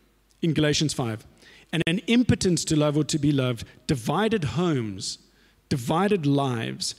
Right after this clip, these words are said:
small-minded and lopsided pursuits, and the vicious habit of depersonalizing everyone into a rival."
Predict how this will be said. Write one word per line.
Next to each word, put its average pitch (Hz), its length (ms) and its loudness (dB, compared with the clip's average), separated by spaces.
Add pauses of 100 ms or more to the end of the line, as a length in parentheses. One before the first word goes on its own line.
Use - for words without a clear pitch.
(160)
small-minded 160 880 2
and 135 160 2
lopsided 147 640 -2
pursuits, - 680 -2 (1800)
and 143 160 2
the 131 60 0
vicious 160 520 0
habit - 600 -4 (400)
of 120 240 -4
depersonalizing 151 1040 0 (120)
everyone 151 580 -2 (100)
into 139 480 -6 (100)
a 113 160 -4
rival." 110 540 -8